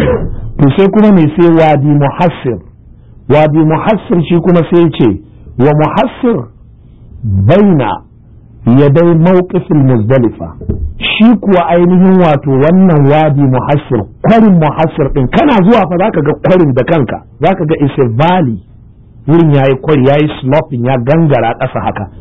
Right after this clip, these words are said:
Ko kun fahimta, jama'a? Akid har yanzu an yi kwalta ɗin, amma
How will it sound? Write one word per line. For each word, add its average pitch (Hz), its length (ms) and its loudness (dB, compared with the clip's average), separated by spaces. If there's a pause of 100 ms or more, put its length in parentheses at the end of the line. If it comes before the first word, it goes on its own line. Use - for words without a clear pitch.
(600)
Ko 156 180 0
kun 190 160 2
fahimta, 185 400 2
jama'a? 151 320 -2 (440)
Akid 214 420 0
har 180 220 -2
yanzu 220 360 4
an 196 160 2
yi 214 120 4
kwalta 170 420 -2
ɗin, 160 140 -4
amma 147 280 0